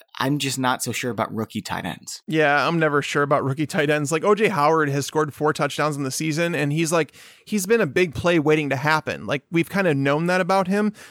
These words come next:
Speaker 2: Like, in, in the th-, in the three games that he's scored touchdowns, he's totaled at least fifty-two yards. He scored a touchdown, but in all the other games, seventeen yards or less. Like,
Speaker 1: Yeah.
Speaker 2: he, he's v-, he's very,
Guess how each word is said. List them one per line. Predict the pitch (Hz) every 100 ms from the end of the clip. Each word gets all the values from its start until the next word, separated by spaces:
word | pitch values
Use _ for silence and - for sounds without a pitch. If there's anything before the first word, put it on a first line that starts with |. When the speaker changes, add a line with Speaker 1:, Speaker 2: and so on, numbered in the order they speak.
| -
Speaker 2:
Like, | 165 151 -
in, | 196 196 190 147 139
in | 190
the | 196
th-, | 175 196
in | 185
the | 185
three | - 214
games | 190 196
that | 180 160
he's | 160 -
scored | - 151 147
touchdowns, | 147 147 - 175 180
he's | - 151
totaled | - 165 151
at |
least | - -
fifty-two | - - 151 -
yards. | 147 139 147 143
He |
scored | 139 147
a | 135
touchdown, | 170 - 143 139 - -
but | 156
in | 165
all | 170 202
the | 180
other | 170 196
games, | 196 220 233 - _
seventeen | - 196 190 185 190 175
yards | 175 156
or | 143
less. | 139 156 - -
Like, | 147 143
Speaker 1:
Yeah. | 104 196
Speaker 2:
he, | - - -
he's | 180 151
v-, | 147
he's | - 170 180 170 147
very, | 180 190 190